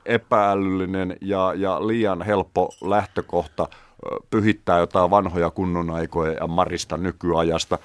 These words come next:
Meillä on kerta kaikkiaan vaan se tilanne, että kun me ollaan eläviä ihmisiä kuoleman peloissamme,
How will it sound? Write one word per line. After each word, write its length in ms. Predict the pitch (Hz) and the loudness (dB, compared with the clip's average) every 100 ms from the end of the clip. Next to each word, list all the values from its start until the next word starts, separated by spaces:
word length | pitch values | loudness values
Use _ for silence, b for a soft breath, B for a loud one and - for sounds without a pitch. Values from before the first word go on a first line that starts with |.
| b | b
Meillä 320 | - 143 110 127 | 0 4 4 2
on 100 | 143 | 2
kerta 320 | 151 - 139 | 0 0 0
kaikkiaan 460 | 143 143 143 139 | 0 2 2 4
vaan 180 | 135 135 | 4 2
se 120 | 123 104 | 0 -4
tilanne, 480 | 139 127 123 110 101 b b b | -2 0 0 0 -4 b b b
että 200 | 98 - | -4 -2
kun 180 | 135 120 | -2 2
me 80 | 101 | 4
ollaan 480 | 95 110 117 117 117 | 6 6 8 6 6
eläviä 500 | - 120 123 98 101 | 2 4 4 4 4
ihmisiä 640 | 107 117 110 104 107 98 92 b b b - | 4 2 0 0 2 2 0 b b b 0
kuoleman 540 | 117 107 98 98 98 | 6 6 6 2 0
peloissamme, 840 | 107 107 101 92 - 98 95 95 | 2 4 4 0 0 0 2 0